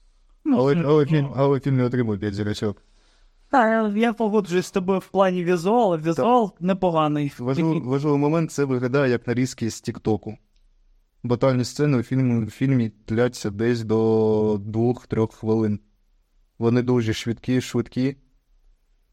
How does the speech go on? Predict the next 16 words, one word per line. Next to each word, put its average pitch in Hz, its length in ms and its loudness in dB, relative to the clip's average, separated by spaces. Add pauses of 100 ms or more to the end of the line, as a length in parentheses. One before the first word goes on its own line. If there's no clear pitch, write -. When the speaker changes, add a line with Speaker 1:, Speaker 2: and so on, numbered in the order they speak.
(160)
Speaker 2:
Від 117 120 -2
начала 127 320 2
до 117 80 0
кінця 120 260 -2
баталь-, 117 320 -2
батальної 117 360 -2
сцени 143 280 0
дві-три 120 340 -4
хвилини, 123 440 -2
ну 110 80 -4
там 107 160 -2
п'ять, 131 420 0
і 113 260 -4
вони 117 220 2
так 110 200 -4
скіпаються. - 760 -4